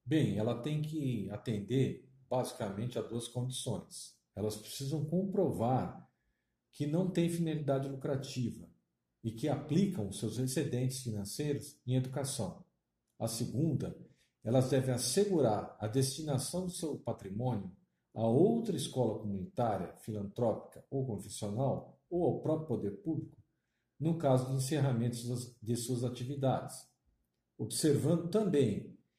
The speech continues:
que poderão ser destinada, destinados a bolsas de estudo para o ensino fundamental e médio, na forma da lei, para os que demonstrarem insuficiência de recursos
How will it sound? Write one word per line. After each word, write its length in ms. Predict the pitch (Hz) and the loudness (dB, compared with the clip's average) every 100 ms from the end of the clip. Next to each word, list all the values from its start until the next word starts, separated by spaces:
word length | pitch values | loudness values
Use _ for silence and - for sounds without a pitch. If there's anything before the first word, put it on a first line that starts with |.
| _ _ _ | _ _ _
que 120 | 135 | -2
poderão 500 | 135 156 156 151 185 | 0 2 4 4 4
ser 180 | - 175 | 2 2
destinada, 840 | 156 - 165 127 117 98 95 92 _ _ _ _ - | 0 0 -2 0 0 -2 -6 -16 _ _ _ _ -6
destinados 640 | 110 113 127 110 98 117 | -4 -2 0 0 0 0
a 60 | 104 | 0
bolsas 480 | 107 139 - 110 | 2 0 0 -6
de 60 | - | -8
estudo 580 | - - 160 139 101 90 _ _ _ - | -10 -6 -4 -4 -4 -8 _ _ _ 2
para 180 | 131 135 | 4 6
o 40 | |
ensino 340 | 131 - 117 | 4 2 -2
fundamental 640 | 110 110 110 101 101 107 98 | -2 -2 0 0 0 0 0
e 80 | 95 | -2
médio, 560 | 107 127 101 92 87 - | 0 2 0 -4 -8 -8
na 140 | 98 | -8
forma 280 | - 98 92 | -8 -8 -6
da 140 | 92 | -2
lei, 420 | 107 139 131 - - _ _ _ | 0 2 0 -4 -12 _ _ _
para 180 | 143 143 | 6 6
os 140 | 139 | 4
que 140 | - 160 | -2 2
demonstrarem 1080 | 202 190 160 151 - 147 143 117 107 110 | 6 6 4 2 0 0 2 2 0 0
insuficiência 800 | 175 185 180 - 180 180 233 - | 0 0 -4 -4 0 2 2 -2
de 80 | 208 | 0
recursos 960 | 180 175 - 147 151 - - - - | 2 0 -2 -2 -2 -4 -8 -12 -12